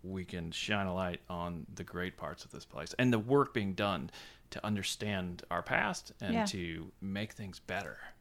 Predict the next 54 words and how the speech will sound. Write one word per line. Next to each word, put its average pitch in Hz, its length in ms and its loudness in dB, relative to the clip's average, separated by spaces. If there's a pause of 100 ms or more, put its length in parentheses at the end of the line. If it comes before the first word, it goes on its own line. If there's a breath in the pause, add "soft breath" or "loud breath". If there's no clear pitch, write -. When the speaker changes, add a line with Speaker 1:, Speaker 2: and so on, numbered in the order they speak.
(140)
Speaker 1:
For 117 140 4
me, 120 520 10
that's 117 260 4
coupled, 113 460 8
of 113 180 4
course, 214 240 12
everybody 107 300 6
loves 98 240 2
the 95 80 2
awards, 87 340 0
and, 120 140 6
and 147 180 10
I 135 100 10
do 113 140 8
too, 113 180 6
'cause 110 160 2
I'm 117 240 8
as 95 120 0
competitive 123 680 6
as 339 220 8
they 104 100 2
get. 98 300 6
I 101 80 -4
really 120 480 10
am. 101 260 6 (140)
But 120 380 12
it's, - 400 6
it's 120 260 0
meant 131 340 8
something 120 360 6
to - 80 -2
have 107 200 4
those 104 200 2
awards, 98 300 2
but 104 100 0
also 98 320 2
know 92 340 2
at, 90 120 -2 (100)
at 64 160 -10
night 90 420 -2
that 82 160 -6 (400)
you're 90 220 -4
doing 90 340 -2
something 78 420 -8
good. - 220 -12 (140)
Speaker 2:
Yeah. 247 160 4
Speaker 1:
You 139 80 2
know, 90 200 0
that, 160 180 -2 (480 loud breath)
that 92 120 -2
it - 100 -4
makes 113 440 6
a - 20 -4
difference. - 680 -8